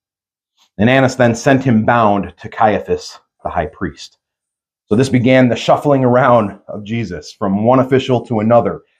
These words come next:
as none of them knew what to do with Jesus. The synoptic gospels, Matthew, Mark, and Luke, testify that Jesus went from Annas to Caiaphas to Pilate to Herod and back to Pilate.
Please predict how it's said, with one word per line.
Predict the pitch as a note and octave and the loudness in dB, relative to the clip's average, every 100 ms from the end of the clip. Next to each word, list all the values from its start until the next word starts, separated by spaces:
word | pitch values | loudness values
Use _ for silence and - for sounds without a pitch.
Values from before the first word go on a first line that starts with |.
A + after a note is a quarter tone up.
| _ _ _ | _ _ _
as | G2+ | -4
none | A2+ C3+ C3 | 0 2 2
of | A2+ | 2
them | G#2 G#2+ | 0 2
knew | C3 C3 | 4 4
what | A#2+ A#2 - | 4 0 -4
to | |
do | G#2+ A#2 G#2 | -6 -2 0
with | F#2+ G2+ | 0 -4
Jesus. | E2+ A2 G#2 D2+ - - - _ - | -4 -4 -4 -6 -16 -18 -20 _ -18
The | |
synoptic | - B2+ B2 C3 C3 - | -4 -2 0 0 -2 2
gospels, | A#2+ G#2 - A#2 A#2+ | 2 0 0 -2 0
Matthew, | A#2+ B2 | -2 0
Mark, | A#2 A#2 A2 | 0 0 0
and | A2+ | 0
Luke, | B2+ - - _ _ - | 0 -2 -16 _ _ 0
testify | D3 D3 C3+ A#2+ | 0 0 2 2
that | A2 | 0
Jesus | C3+ D3+ C3 - | 0 -2 -2 -2
went | B2+ A#2+ | -2 -2
from | A2+ A2 | -6 -2
Annas | D3 D3 D3+ D3+ | 2 4 2 0
to | - | -8
Caiaphas | - C#3+ D3+ D3+ D#3 D3 - | -6 0 2 2 0 -2 -4
to | - | -18
Pilate | - - D3+ D3 D3+ D3+ - | -16 -2 2 4 4 2 -4
to | |
Herod | - - D3 C#3+ D3 - _ _ - | -10 -2 2 2 2 -2 _ _ -12
and | A2 | 0
back | C#3+ C#3+ | 0 2
to | - | -2
Pilate. | - B2+ F3 - - | -2 2 2 0 -12